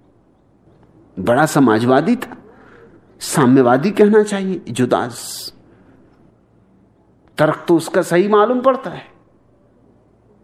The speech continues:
और जीसस सुसंग का ये उचित नहीं है। लोग देख रहे हैं, लोग क्या कहेंगे कि आप जैसा सदगुरु और वेश्या को पैर छूने दे रहा है।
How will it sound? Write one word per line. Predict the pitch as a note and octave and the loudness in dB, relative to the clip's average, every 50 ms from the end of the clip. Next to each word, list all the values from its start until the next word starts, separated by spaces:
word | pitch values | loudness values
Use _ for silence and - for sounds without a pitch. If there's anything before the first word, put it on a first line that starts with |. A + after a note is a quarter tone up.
| _ _ _ _ _ _ _ _ _ _ _ _ - - _ _ _ _ _ _ _ | _ _ _ _ _ _ _ _ _ _ _ _ -20 -20 _ _ _ _ _ _ _
और | - - C3+ D3+ C#3+ | -4 0 2 2 2
जीसस | C3 A2+ C#3 E3+ D#3+ - G3 F#3+ F#3+ F#3+ | 0 -2 -6 -6 -4 -2 -2 -2 -2 -4
सुसंग | - E3+ D#3 - - E3+ D#3+ | -8 -10 -6 -2 0 0 2
का | - D#3 D3+ | 2 0 -2
ये | D3+ D3+ C#3+ | 0 0 0
उचित | C3 B2 B2 - D3+ C#3+ - | 0 -2 -2 -4 -6 -4 -2
नहीं | C#3+ C3+ C#3 F3+ F#3+ F3 | 0 0 0 0 0 -2
है। | A#2+ - - - - - - _ _ _ _ _ _ _ _ _ _ _ _ - | -2 -6 -12 -20 -20 -20 -20 _ _ _ _ _ _ _ _ _ _ _ _ -8
लोग | A2 A#2 C3+ D3+ E3 D#3 C3 A2+ | -2 0 2 2 2 0 -2 -2
देख | A2 D3 F#3 F3 - E3+ | -2 -2 -2 -2 -2 -2
रहे | F3 F3+ F#3 | 0 2 2
हैं, | F3+ E3 | 2 2
लोग | D3 E3 F3+ F3+ F#3 - | 2 0 0 -2 -4 -4
क्या | - D#3 F#3+ G#3 | -4 -2 -2 0
कहेंगे | G3+ A#3+ A#3 A#3 A#3+ A3 F3+ C#3+ B2+ B2+ - - - - _ _ _ _ _ _ _ _ _ - | 2 2 4 4 2 0 -2 -4 -6 -8 -10 -20 -20 -20 _ _ _ _ _ _ _ _ _ -12
कि | - C3+ | -8 -6
आप | A#2+ C3+ D3+ F3 G3 G3 E3+ C3 A#2+ | -2 0 2 2 2 2 0 -2 -2
जैसा | D#3+ F3 F3 - G3+ F#3 | -2 -2 -2 -2 -4 -6
सदगुरु | F3 - E3+ E3+ F3 G#3+ G3 G#3+ A#3 G#3 F3+ - - - - - - - - | -2 -2 -2 -2 -2 -4 -4 -2 -2 -2 -2 -4 -6 -10 -20 -20 -12 -4 -2
और | A#2 A#2 A2 | 0 0 0
वेश्या | G2 G2+ A#2 C3 C3 - - F#3 E3 E3 | 2 2 0 0 0 -2 -2 0 0 0
को | E3 D#3+ | 0 -2
पैर | C#3+ - A#2+ B2 D3 E3 | -2 0 0 0 0 0
छूने | - - - E3+ - E3+ - | -2 -2 -2 0 0 0 0
दे | - - - | 0 -2 -2
रहा | - - - | -2 -4 -6
है। | - - - - - | -8 -10 -18 -20 -20